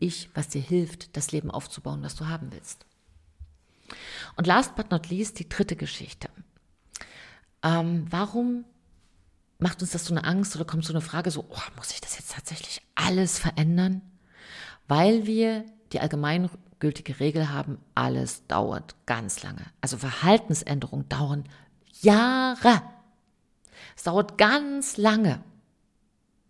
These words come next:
Das ist das, was allgemeingültig ist. Und da muss man möglicherweise auch noch dann zu einer Analyse über drei Jahre oder zehn Jahre zur Therapie, vielleicht dann. <laughs> Ja, das stimmt. Das stimmt, wenn wir unser Gehirn nicht so benutzen, wie es gedacht ist.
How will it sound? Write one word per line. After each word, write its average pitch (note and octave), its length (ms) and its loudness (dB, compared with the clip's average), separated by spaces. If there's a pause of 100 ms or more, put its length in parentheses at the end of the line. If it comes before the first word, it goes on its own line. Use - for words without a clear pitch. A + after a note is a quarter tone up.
(480)
Das A#3 260 2
ist D#4+ 160 0
das, G#3+ 200 0
was G#3 120 -2
allgemeingültig F3+ 800 -2
ist. - 180 -6 (240)
Und - 80 -6
da E3 60 4
muss G#3+ 220 2
man G3+ 160 2
möglicherweise G3+ 840 0
auch F3+ 140 -6
noch F#3+ 220 -6
dann F3+ 300 -4 (420)
zu - 140 -8
einer F#3+ 120 2
Analyse G3+ 540 2
über D#3+ 240 -2
drei F3 240 -4
Jahre E3 320 2
oder E3+ 200 0
zehn G3 260 2
Jahre F#3 240 0
zur - 140 -10
Therapie, F3+ 520 -2
vielleicht G#3 480 2
dann. A3 440 0 (460)
<laughs> D#3+ 100 0 (1500)
Ja, E3 120 8
das F3 200 0
stimmt. - 400 -4
Das D#3 180 0
stimmt, C4 300 2
wenn F#3+ 100 4
wir F#3 120 2
unser - 180 -6
Gehirn E3+ 280 2
nicht F#3+ 200 0
so D#3 80 -2
benutzen, D#3+ 440 -2
wie C#3+ 60 -4
es C#3 140 -6
gedacht - 380 -2
ist. - 340 -12